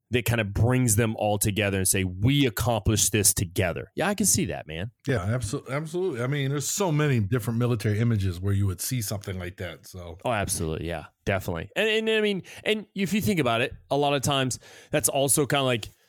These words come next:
Speaker 1: the idea of, s-, you know, different types of teams, good cohesive teams who, let's say, win a championship or, or of some type of sport, or if they, um, if it's a, you know, like a team event,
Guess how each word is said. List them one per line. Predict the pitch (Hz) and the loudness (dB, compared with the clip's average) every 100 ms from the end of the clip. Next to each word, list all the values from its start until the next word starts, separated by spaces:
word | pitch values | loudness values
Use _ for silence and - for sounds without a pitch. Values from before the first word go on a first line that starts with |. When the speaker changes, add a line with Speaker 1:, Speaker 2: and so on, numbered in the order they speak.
| _ | _
Speaker 1:
the | 110 120 123 | -6 -2 0
idea | 120 123 123 113 | 0 2 2 2
of, | 107 | 0
s-, | - - - | 0 -2 -2
you | 113 | -2
know, | 92 | -2
different | 92 127 113 110 | 0 0 0 0
types | 117 104 | 0 0
of | 101 | 2
teams, | - 120 113 98 | 2 2 2 0
good | 120 120 117 | 0 0 2
cohesive | 120 113 107 104 | 2 2 2 -2
teams | 107 110 104 | 0 0 2
who, | 113 107 | 0 0
let's | 101 117 | 0 0
say, | 120 | 0
win | 95 104 | 2 2
a | 120 | 2
championship | - 131 135 113 87 - 87 78 - | 0 0 0 0 0 -2 -2 -2 -2
or, | 110 104 104 98 - - - | 2 2 2 0 -4 -18 -4
or | 101 101 | -2 0
of | 107 101 | 0 0
some | 107 | 2
type | 107 | 2
of | 104 | 4
sport, | - - 139 101 87 - | 2 2 2 2 0 0
or | 110 107 107 | 2 2 2
if | 104 101 | 0 0
they, | 107 104 104 - | 2 2 0 0
um, | 95 92 90 87 _ _ _ _ - - | 0 0 -2 -8 _ _ _ _ -10 -2
if | 120 | 0
it's | 117 110 | 0 2
a, | 113 107 107 | 2 2 2
you | 107 | 0
know, | 98 | 0
like | 101 | 0
a | 101 | 0
team | - 139 131 | 0 0 2
event, | 117 95 95 120 131 113 - | 2 0 0 0 2 0 -4